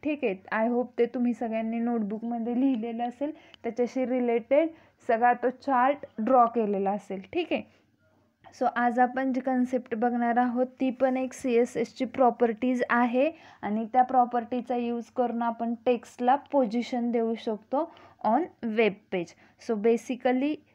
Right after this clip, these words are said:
सीएसएस helps to position the एचटीएमएल elements, म्हणजे एचटीएमएलचे जे पण टॅग्स आहेत व्हेरियस, त्या टॅगमध्ये जे पण टेक्स्ट मॅटर आपण लिहितो त्याला पोझिशन करण्यासाठी आपण basically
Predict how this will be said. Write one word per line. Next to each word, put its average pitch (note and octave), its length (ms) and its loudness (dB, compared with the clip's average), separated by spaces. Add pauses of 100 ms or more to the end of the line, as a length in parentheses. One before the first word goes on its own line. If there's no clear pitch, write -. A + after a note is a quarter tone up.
(140)
सीएसएस B3+ 600 0 (120)
helps C4 500 -2
to C#4 100 -2 (120)
position A#3 580 -2
the - 120 -4
एचटीएमएल B3 680 -2 (160)
elements, G#3 500 -4
म्हणजे A3+ 280 0
एचटीएमएलचे B3 800 -4
जे C4 140 0
पण C4 240 -4 (120)
टॅग्स B3 360 2
आहेत A#3+ 180 0
व्हेरियस, A3 480 2 (320)
त्या A#3+ 160 4
टॅगमध्ये B3 540 2
जे B3+ 140 2
पण B3+ 220 -4 (160)
टेक्स्ट C4 340 0
मॅटर A#3 340 0
आपण A#3 280 0
लिहितो C4 460 2 (440)
त्याला B3 180 4 (120)
पोझिशन B3 560 -2
करण्यासाठी A3+ 540 -4
आपण A3+ 380 -2
basically A3+ 720 -2